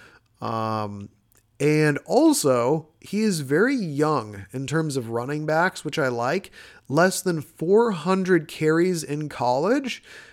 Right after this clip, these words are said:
which to me tells me that there is a lot of tread left on his tires,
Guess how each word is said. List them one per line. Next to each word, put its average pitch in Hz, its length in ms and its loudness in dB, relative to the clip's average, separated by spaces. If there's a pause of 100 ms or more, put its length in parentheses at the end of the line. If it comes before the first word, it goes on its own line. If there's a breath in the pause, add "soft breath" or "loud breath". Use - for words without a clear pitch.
(140 loud breath)
which 143 260 -2
to - 120 -8
me 175 520 0
tells 147 400 2
me 151 160 0
that 127 220 -4
there 151 220 6
is 139 140 4
a 127 140 2
lot 117 500 -2
of 127 240 -8
tread 143 560 0 (380 loud breath)
left 143 260 0
on 139 140 0
his 127 240 0
tires, 135 600 0